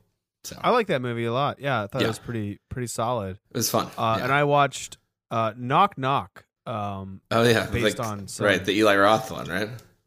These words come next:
Speaker 2: The Eli Roth, yeah, a couple of,
Speaker 1: Mm-hmm.
Speaker 2: uh, of friends who are, I know are listeners, uh, recommended it, and, uh, it's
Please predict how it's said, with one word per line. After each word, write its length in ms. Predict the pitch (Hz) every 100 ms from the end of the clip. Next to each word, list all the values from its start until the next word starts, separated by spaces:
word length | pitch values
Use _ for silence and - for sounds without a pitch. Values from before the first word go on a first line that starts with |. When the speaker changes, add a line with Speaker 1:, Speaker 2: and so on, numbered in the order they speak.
| _ -
Speaker 2:
The 60 | 156
Eli 200 | 175 170
Roth, 340 | 160 170 139 -
yeah, 200 | 170 151
a 60 |
couple 360 | 135 160 151 135
of, 340 | 117 110 110
Speaker 1:
Mm-hmm. 120 | - 131
Speaker 2:
uh, 320 | 113 110 127
of 80 | 107
friends 640 | 143 127 117 113 - -
who 120 | 123 120
are, 160 | 117
I 120 | 117 143
know 120 | 151
are 80 | 123
listeners, 520 | 123 - 120 107 101 _ _ _
uh, 300 | 113 107 107 101
recommended 640 | 127 120 123 117 113 110
it, 180 | 107 107 _ 123
and, 260 | 117 107
uh, 240 | 104 101 101
it's 300 | 135 -